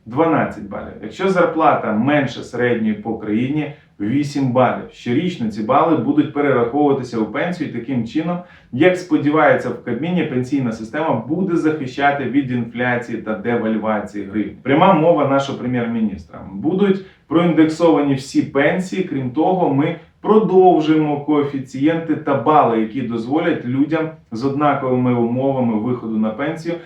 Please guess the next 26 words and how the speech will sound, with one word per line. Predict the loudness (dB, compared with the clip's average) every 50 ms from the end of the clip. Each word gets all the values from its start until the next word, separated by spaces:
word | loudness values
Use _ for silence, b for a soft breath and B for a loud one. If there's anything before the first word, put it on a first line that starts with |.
| B B B B
незалежно | 0 2 4 4 4 4 4 6 6 4 4 2 0 -2 -4 -4
від | -6 -6 -8 -6
їх | -6 -8 -8 -8
часу, | -4 -2 -2 0 -2 -2 -4 -4
отримувати | -6 -4 -4 -2 -2 -2 -2 -2 -4 -6 -8 -6
однакову | -6 -6 -4 -4 -2 0 0 -2 -2 -4 -4 -4 -4 -4
пенсію, | -2 -2 -2 -2 -2 -4 -4 -4 -4 -4
однакову | -2 -2 -2 -2 -2 -4 -6 -6 -6 -8 -8 -6
індексацію. | -6 -4 -4 -4 -4 -6 -8 -8 -8 -6 -6 -6 -6 -8 -6 -6 -4 -4 -4 -4 -6 -6 -6 -12 _ b b b b b b b
У | -10 -2
Кабміні | 0 2 2 4 2 2 2
вважають, | 2 0 0 2 2 4 4 2 0
що | -2 -6
це | -4 -4 -2
дозволить | -2 -2 -4 -6 -6 -4 -4 -2 -2 -2 -4 -4
підняти | -6 -6 -4 -2 -2 -2 -2 -2 -4 -4
рівень | -4 -4 -4 -4 -6 -8 -10
середньої | -8 -6 -4 -2 0 0 0 0 0 -2 -2
пенсії | -2 -4 -4 -4 -6 -6 -6 -8 -8 -6
до | -2 -2 0 0
шести | -2 -4 -8 -10 -10 -10 -8 -6 -6 -6
тисяч | -6 -6 -6 -6 -6 -6 -8 -12 -12 -12 -10
гривень | -8 -6 -6 -4 -4 -6 -6
замість | -6 -6 -6 -6 -4 -6 -6 -8 -12 -14 _
п'яти | -2 -2 -2 -2 -2 -2 -4 -4
тисяч | -2 -4 -6 -4 -4 -6 -8 -8 -10 -14 -20 -20